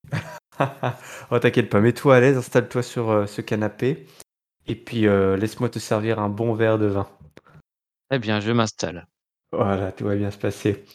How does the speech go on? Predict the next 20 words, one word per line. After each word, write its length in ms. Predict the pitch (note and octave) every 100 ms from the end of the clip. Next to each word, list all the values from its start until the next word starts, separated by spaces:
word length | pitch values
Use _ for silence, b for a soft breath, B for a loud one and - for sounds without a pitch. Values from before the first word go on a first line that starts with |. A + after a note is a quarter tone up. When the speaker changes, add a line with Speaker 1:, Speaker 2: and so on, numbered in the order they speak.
| b b b -
Speaker 1:
Bah, 80 | B2
écoute, 500 | - C3+ C3 - - b _ _ _ _ _ _ _ _ _ -
on 140 | D3+
est 60 | D#3
bien 200 | C#3+ D3
reçu 360 | D3 C#3 -
à 80 | D3
Catch 300 | - A#2 -
Up, 160 | D#3+ D#3+
on 140 | B2 A2+
est 20 |
aussi 220 | A2 -
bien 180 | B2 B2
reçu 460 | G#2+ G#2+ - E3 -
à 120 | G#2+
Miss 340 | C3+ D#3+ -
T 60 | C3+
V. 180 | F3 D#3+ - _ _ _ _ _ _ _ _ _ _ -
Toujours. 280 | - A#2+ G2
Speaker 2:
Ça. 180 | B2